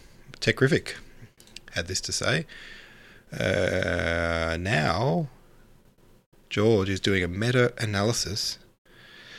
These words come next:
and an apologia for his own bad writing that the critics has called him out for. I can't stand this man.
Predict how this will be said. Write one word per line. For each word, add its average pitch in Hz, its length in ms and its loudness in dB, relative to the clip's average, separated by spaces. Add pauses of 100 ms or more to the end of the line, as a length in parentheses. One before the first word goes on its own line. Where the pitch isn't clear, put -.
(300)
and 98 260 0
an 92 80 -4
apologia 110 560 4
for 98 140 -2
his 90 160 -2
own 101 240 2
bad 92 300 2
writing 87 340 0
that 87 140 -4
the 98 80 -6
critics - 480 0 (300)
has 104 120 -2
called 87 240 -4
him 85 80 -4
out 120 200 4
for. - 220 -10 (1200)
I - 60 -2
can't 104 220 6
stand 123 340 0
this 95 160 -4
man. 87 240 -10